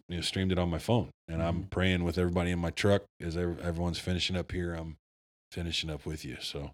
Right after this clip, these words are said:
Speaker 2: Yeah.
Speaker 1: uh, you've been here the last couple days.
Speaker 2: I have, yeah, and I, and I'm also thinking about school is starting, you know, um, on Thursday, and so, uh, thinking I was already kind of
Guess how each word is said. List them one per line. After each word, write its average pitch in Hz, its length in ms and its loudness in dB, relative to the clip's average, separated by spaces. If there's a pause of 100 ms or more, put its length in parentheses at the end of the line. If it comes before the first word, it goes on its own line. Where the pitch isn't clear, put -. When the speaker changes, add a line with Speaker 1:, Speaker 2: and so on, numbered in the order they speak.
Speaker 2:
Yeah. - 120 -8 (340)
Speaker 1:
uh, 78 200 0
you've 95 140 2
been 113 100 10
here 107 80 10
the 95 60 6
last 90 180 4
couple 87 180 2
days. 95 460 4 (180)
Speaker 2:
I 120 80 6
have, 127 460 6
yeah, 104 340 4
and 117 120 4
I, 117 120 8
and 107 440 4
I'm 110 120 4
also 107 240 4
thinking 110 400 0
about 104 420 0
school 131 360 6
is 117 100 4
starting, 120 540 8
you 117 120 6
know, 113 260 8
um, 104 680 4 (120)
on 104 200 2
Thursday, 117 600 8
and 110 140 4
so, 107 480 6 (480)
uh, 98 280 2
thinking 113 460 2
I 123 120 6
was 113 120 8
already 120 220 10
kind 117 220 8
of 107 280 4